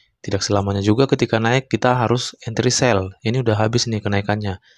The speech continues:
Jadi, saya sell aja, nggak seperti itu. Jadi, semua itu dari analisa, teman-teman.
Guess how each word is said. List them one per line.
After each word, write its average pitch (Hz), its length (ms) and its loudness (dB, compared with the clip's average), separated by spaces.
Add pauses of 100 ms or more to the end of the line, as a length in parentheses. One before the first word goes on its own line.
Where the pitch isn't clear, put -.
(260)
Jadi, 98 240 0
saya 98 240 2
sell 98 240 2
aja, 101 240 0
nggak 101 160 -2
seperti - 400 -4
itu. 95 240 -4 (880)
Jadi, 123 160 2
semua 147 320 2
itu - 80 0
dari 127 320 4
analisa, 113 480 0
teman-teman. 92 480 -6